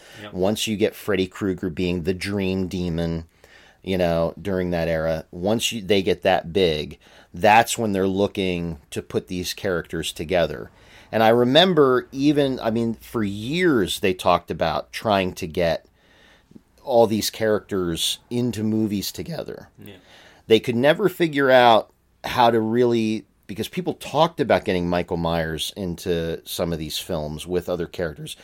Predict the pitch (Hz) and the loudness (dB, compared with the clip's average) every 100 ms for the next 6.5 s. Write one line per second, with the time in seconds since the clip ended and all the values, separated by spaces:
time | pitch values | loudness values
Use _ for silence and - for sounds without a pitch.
0 | - - - 101 85 123 107 87 76 95 | -20 -14 -8 -6 -6 -4 -4 -4 -4 0
1 | 101 160 - - 110 90 85 78 71 - | 2 2 0 -4 -4 -6 -4 -4 -6 -10
2 | 76 69 67 67 _ _ _ _ 90 104 | -8 -6 -6 -10 _ _ _ _ -2 4
3 | 110 - 120 101 90 101 107 104 92 82 | 4 4 2 -2 -2 -2 0 0 -4 -6
4 | 87 82 82 95 104 - - 87 - 73 | -6 -6 -2 4 6 4 -2 -8 -8 -8
5 | 69 87 - 95 76 90 80 - 90 87 | -4 -6 0 0 0 -2 -6 -10 -6 -6
6 | - 104 104 101 | -2 -2 0 -4